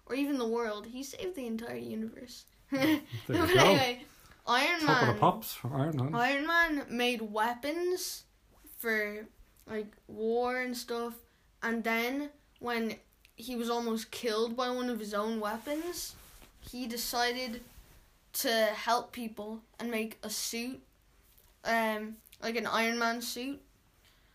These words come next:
Speaker 1: And, yeah. There's three Iron Man movies. I think as they go on, they get kinda worse, but like, I'm not
Speaker 2: Well, first Iron Man movie is super.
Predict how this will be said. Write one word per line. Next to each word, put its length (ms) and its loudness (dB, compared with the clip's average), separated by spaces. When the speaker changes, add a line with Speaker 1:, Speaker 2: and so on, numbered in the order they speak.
Speaker 1:
And, 280 -4
yeah. 280 -6
There's 400 2
three 300 -2
Iron 240 2
Man 240 -2
movies. 640 -6
I 100 -6
think 300 -6
as 220 0
they 140 -4
go 160 0
on, 280 -2
they 140 -8
get 260 -8
kinda 260 -6
worse, 580 -4
but 260 -4
like, 540 2
I'm 80 -6
not 140 2
Speaker 2:
Well, 80 4
first 340 4
Iron 160 6
Man 160 0
movie 200 -6
is 120 -14
super. 380 -6